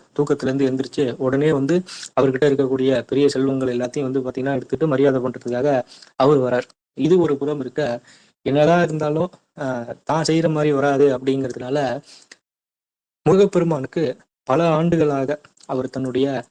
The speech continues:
மார்புல ஒரு மிகப்பெரிய, அஹ், மாணிக்க பதக்கம் ஒண்ணு வந்து பாத்தீங்க அப்படின்னாக்கா, அஹ், முருகப்பெருமானினுடைய மார்புல வந்து பாத்தீங்கன்னா அணிந்திருப்பார் திருச்செந்தூர் வந்து மூலவர் சுப்பிரமணிய சுவாமி. அந்த மாணிக்க பதக்கத்தை வந்து என்ன பண்ணாருன்னு பாத்தீங்கன்னா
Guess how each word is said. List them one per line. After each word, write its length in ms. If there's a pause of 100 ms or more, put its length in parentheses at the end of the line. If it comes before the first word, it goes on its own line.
(220)
மார்புல 540 (100)
ஒரு 180
மிகப்பெரிய, 540 (420)
அஹ், 320
மாணிக்க 720
பதக்கம் 320
ஒண்ணு 180
வந்து 240
பாத்தீங்க 340
அப்படின்னாக்கா, 520 (520)
அஹ், 160
முருகப்பெருமானினுடைய 840 (120)
மார்புல 360
வந்து 180
பாத்தீங்கன்னா 600
அணிந்திருப்பார் 560
திருச்செந்தூர் 460
வந்து 240
மூலவர் 340
சுப்பிரமணிய 460
சுவாமி. 300 (1040)
அந்த 280 (420)
மாணிக்க 340
பதக்கத்தை 360
வந்து 160
என்ன 160
பண்ணாருன்னு 440
பாத்தீங்கன்னா 360